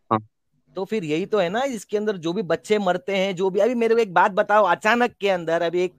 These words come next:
Speaker 2: एक story बताता हूँ आप लोगों को, जिसको दिमाग रहेगा, जिसको सुनने का रहेगा, जिसको समझ आती रहेगी, वो समझ सकता है। इतने दिन से कभी खालिस्तानी movement जागा नहीं था, इतने दिन से इंडिया के अंदर खालिस्तानी movement नहीं हुआ था,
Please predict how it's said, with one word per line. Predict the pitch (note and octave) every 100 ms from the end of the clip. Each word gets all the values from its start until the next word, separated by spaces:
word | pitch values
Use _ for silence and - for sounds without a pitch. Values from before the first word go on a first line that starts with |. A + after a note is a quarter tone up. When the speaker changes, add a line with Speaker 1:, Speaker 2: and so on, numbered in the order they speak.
| -
Speaker 2:
एक | F3+
story | - F#3 A3
बताता | G3 F3+ E3+
हूँ | D#3+
आप | C3 C3+
लोगों | C3 B2+
को, | D3
जिसको | D3+ C3+ -
दिमाग | D#3+ D3+ D#3+ F3
रहेगा, | E3 D#3+ E3+
जिसको | D#3 C#3 - F3
सुनने | E3+ D#3+ E3+ F3
का | E3
रहेगा, | D#3 E3
जिसको | D3 D3 F3
समझ | - D#3 F3+
आती | D#3+ D3 D3
रहेगी, | C3+ D#3+
वो | G#3 G#3
समझ | E3 E3+
सकता | - C#3+ -
है। | E2 G#2+ - _ _ _ _ -
इतने | F#3 G3 A#3+ A#3+
दिन | G#3+ G#3
से | G#3+
कभी | G#3+ G#3+
खालिस्तानी | A#3 D#3+ F3+ G#3+ A3 G#3
movement | G3+ F3+ F#3+ G#3
जागा | E3+ E3 G3+
नहीं | G3+ G#3
था, | F3 - _ _ _ _ _ _ _ _ -
इतने | A#2 D3 F#3+
दिन | E3 D3+
से | D3 C#3+ F#3+
इंडिया | - C#3+ F#3 G#3
के | F3+
अंदर | D3+ C#3 G#3+
खालिस्तानी | - D#3 G3 A3+ G3 G3
movement | F3+ F3 G3 G3
नहीं | F#3 A3
हुआ | F3+ C3
था, | F#2